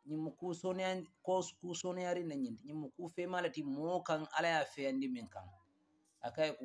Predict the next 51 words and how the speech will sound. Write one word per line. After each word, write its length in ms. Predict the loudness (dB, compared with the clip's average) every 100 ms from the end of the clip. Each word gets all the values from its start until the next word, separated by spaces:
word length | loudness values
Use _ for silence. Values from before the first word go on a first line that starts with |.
| -6
kuolu 220 | -2 0 -2
foloo 280 | -4 -4
foloo, 280 | -4 -4 -6 -6
pour 100 | -6
i 100 | -2
maari 280 | 0 2 2 0
ye 80 | -2
duŋ 140 | -6 -6
aljanna 440 | 0 0 2 0
kono, 200 | 0 -2 -4 _ _ -20 -10
pour 100 | -2
ye 160 | -2 -2
tanka 340 | -4 -4 -4
dimbaa 440 | -2 -2 4 4 4
la. 120 | -2 -10 _ _ -12
A 80 | -4
ka 100 | 0
ye 60 |
wo 180 | 2 2
lem, 280 | 2 2 0 0
ta'budullaha, 1000 | 0 0 -2 -4 -2 4 6 6 4 0 -2
ye 120 | -4
Ala 220 | -2 -2 -2
batu. 220 | -6 -10 _ _ -20 _ _ _ _
Mbaadiŋolu 400 | 0 0 0 0 2
jaŋ, 140 | 2 0 -4
a 60 |
ka 100 | 2 4
ye 140 | 4
Ala 180 | 4 4
batu. 180 | 2 0
A 60 |
maŋ 180 | 0 4
da 80 | 4
Ala 180 | 6 4
batu 180 | 4 2
danma 260 | 2 2 0
la, 80 |
bari 220 | 0 0 0
a 60 | -2
ye 60 | 0
doo 140 | 0
le 100 | 0
fo 160 | -2 -6
a 60 |
ye. 120 | -6 -12
A 40 | -6
ka 140 | -2
ye 100 | -2
ko 120 | -2
wala 460 | -2 2 4 4